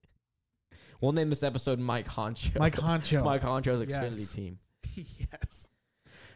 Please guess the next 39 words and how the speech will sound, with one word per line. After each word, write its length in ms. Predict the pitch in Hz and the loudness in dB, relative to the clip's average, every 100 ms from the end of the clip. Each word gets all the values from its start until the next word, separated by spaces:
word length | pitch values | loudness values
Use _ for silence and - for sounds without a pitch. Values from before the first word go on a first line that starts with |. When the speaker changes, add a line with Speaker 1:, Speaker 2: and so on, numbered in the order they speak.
| _ - | _ -4
Speaker 1:
All 80 | 160 | 0
right. 180 | 139 104 | 2 2
Well, 400 | 123 123 113 - | 4 4 2 -6
that's 260 | - 135 - | -2 -2 0
been 220 | - 135 | 0 2
it. 220 | 131 123 - | 0 -2 -2
Uh, 400 | 120 113 110 107 - - | 0 0 0 -2 -4 -6
Speaker 2:
We 80 | 170 | -2
Speaker 1:
thank 100 | 123 | 0
you 80 | 127 | 2
Speaker 2:
still 100 | - | 2
Speaker 1:
guys 120 | 180 | 4
Speaker 2:
don't 60 | 160 | 4
Speaker 1:
for 40 | 151 | 4
Speaker 2:
have 140 | 135 | 4
an 160 | 131 156 | 4 2
Speaker 1:
listening. 300 | 170 110 92 | 0 -8 -12
Speaker 2:
outro. 140 | - - _ - | -14 -18 _ -6
Speaker 1:
Thank 220 | 127 127 | -6 -4
you 80 | 123 | -2
guys 260 | 120 117 | 0 0
for 120 | 117 107 | -2 -4
listening 420 | 113 - 117 107 | -4 -4 -6 -4
yet 160 | 107 | -2
another 260 | 107 104 98 | -2 -2 -4
week. 400 | 95 113 113 - - - - | -2 -2 -2 -8 -20 -16 -10
Uh, 240 | 92 90 | -8 -6
listening 340 | 92 104 95 95 | -6 -6 -6 -4
to 80 | |
us 100 | 95 | -4
babble 680 | 98 101 98 101 98 104 - _ _ - | -4 -2 0 0 0 -2 -6 _ _ -8
and, 480 | 104 92 85 90 82 | -6 -4 -6 -8 -8
uh, 160 | 80 80 | -8 -4
talk 200 | - 92 | -6 -4
about 220 | 98 90 | -6 -6
Mike 260 | 95 95 | -6 -6
Honcho's 480 | - 90 95 85 92 | -6 -6 -6 -6 -8
Xfinity 560 | - - - 107 104 101 | -8 -8 -4 -2 -4 -4
team. 500 | 104 101 101 101 | -6 -4 -6 -8